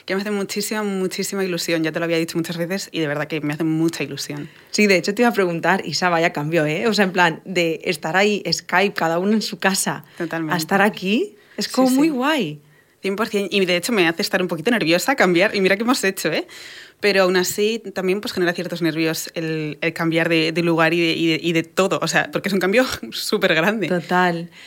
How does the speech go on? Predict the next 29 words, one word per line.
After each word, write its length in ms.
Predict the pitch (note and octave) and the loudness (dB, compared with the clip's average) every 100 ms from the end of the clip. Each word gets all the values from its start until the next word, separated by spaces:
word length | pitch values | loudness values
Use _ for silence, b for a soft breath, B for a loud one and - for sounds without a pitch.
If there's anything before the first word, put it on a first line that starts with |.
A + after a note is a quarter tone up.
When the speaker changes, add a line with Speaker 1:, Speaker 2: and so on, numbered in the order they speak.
| B | B
Speaker 2:
pero 140 | G#3 F#3 | 2 4
a 20 | |
la 80 | F#3+ | 4
vez 140 | G3 | 2
es 120 | A3 | 0
guay 260 | F#3+ F3 E3+ | 2 0 0
como 240 | E3+ E3 | -6 -6
tenernos 500 | F3+ F3+ F3 F#3+ F#3+ | -2 0 2 2 2
Speaker 1:
Sí. 60 | - | 0
Speaker 2:
aquí, 400 | E3+ F3 F3+ D3+ - | -4 -2 -2 -4 -8
¿verdad? 320 | F#3 E3 D#3+ | -6 -2 -2
Que 80 | G3 | -2
muchas 360 | F#3+ F3 G3 F#3 | -2 -2 -2 0
veces, 420 | F#3 F3 A3+ A#3+ | 0 2 0 0
y 60 | F#3 | -2
los 200 | E3+ - | -4 -2
temas, 320 | E3+ G3 - B B B | 0 0 -2 B B B
a 80 | F#3 | 2
veces 320 | F3 G#3 G3+ | 2 2 -2
sentir 300 | G3+ F#3 F#3 | -2 -2 -4
como 160 | G3 F#3 | -2 -2
esa 140 | F3+ | -2
energía 500 | F#3+ E3+ - E3+ F#3 | -2 -4 -6 -6 -4
de, 260 | G#3 E3 D#3 | -2 -2 0
de 80 | E3+ | -2
estar 240 | D#3 F3 | -2 -2
juntas 560 | - E3+ E3+ F3 A3+ - | -4 -8 -6 -2 -2 -4
es 80 | - | -4
como... 500 | F#3 F3 D#3+ D3+ | -2 0 0 -2